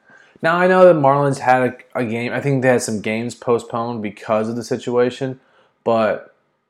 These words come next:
they're just gonna have to bring these guys in and say, "Hey, I, just go play." Like, if you want a season to happen for baseball,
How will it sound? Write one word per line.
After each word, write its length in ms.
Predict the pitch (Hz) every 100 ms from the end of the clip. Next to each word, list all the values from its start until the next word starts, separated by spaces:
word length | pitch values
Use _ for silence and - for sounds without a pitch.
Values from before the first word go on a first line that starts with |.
| _ _ _ _ _ _ -
they're 160 | 120
just 140 | 127 139
gonna 180 | 160 143
have 140 | 139
to 80 | 117
bring 280 | 92 117 135
these 160 | 127
guys 420 | 110 120 127 120
in 160 | 123 180
and 160 | 156 123
say, 380 | - 117 110 - _ _ _ _ _ _ _ -
"Hey, 280 | 120 113
I, 160 | 80 110
just 420 | 98 104 113 -
go 160 | 123 123
play." 400 | - 160 - - - _ _ _ _ -
Like, 140 | 151
if 140 | 151 139
you 120 | 180
want 360 | 165 190 226 208
a 60 |
season 420 | - - 185 180 -
to 120 | 135
happen 640 | 107 - 120 135 165 170
for 160 | - 165
baseball, 720 | 117 143 156 - 160 165 -